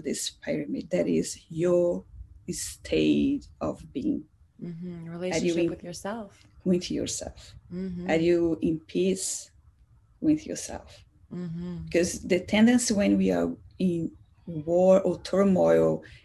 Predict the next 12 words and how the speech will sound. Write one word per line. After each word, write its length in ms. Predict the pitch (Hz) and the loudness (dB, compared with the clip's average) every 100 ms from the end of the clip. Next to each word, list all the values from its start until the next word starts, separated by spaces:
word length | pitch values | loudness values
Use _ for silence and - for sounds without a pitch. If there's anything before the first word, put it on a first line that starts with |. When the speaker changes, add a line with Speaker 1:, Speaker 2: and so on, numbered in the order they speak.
| - | -2
Speaker 1:
inside 500 | 180 165 190 175 208 | -2 0 2 4 4
of 160 | 202 175 | 4 0
us, 360 | 175 - - - - - - - - | -4 -6 -8 -20 -20 -20 -20 -20 -2
it 260 | 185 185 180 | 2 4 4
is 640 | 175 175 170 - - - - - | 2 2 0 -2 -8 -6 -4 -2
to, 600 | 175 170 165 165 170 - _ _ _ _ _ _ _ | 0 -2 -2 -2 -4 -8 _ _ _ _ _ _ _
uh, 220 | - 165 156 - | -8 -6 -8 -8
project 720 | - 180 - 190 302 - 175 | -2 -2 4 6 6 2 -4
that 420 | - - - - - - | -2 -2 -6 -14 -20 -14
through 220 | 175 170 - | -10 -8 -4
outer 220 | 185 160 | -2 -2
world. 400 | 139 - 156 - | -4 -4 -6 -12